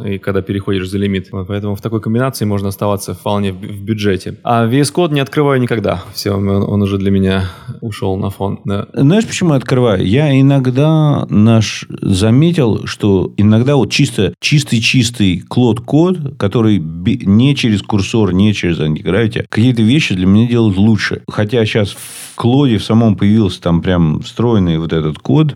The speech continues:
Speaker 2: там можно делать. Но мне как-то в V S Code это удобнее делать. И когда я хочу чистый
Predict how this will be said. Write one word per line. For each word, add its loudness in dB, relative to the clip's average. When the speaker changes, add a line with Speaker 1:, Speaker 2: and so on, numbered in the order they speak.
Speaker 2:
там 2
можно 4
делать. 2
Но 2
мне 4
как-то 0
в 0
V 4
S 0
Code 0
это -4
удобнее 0
делать. 2
И 2
когда 0
я 2
хочу -2
чистый 0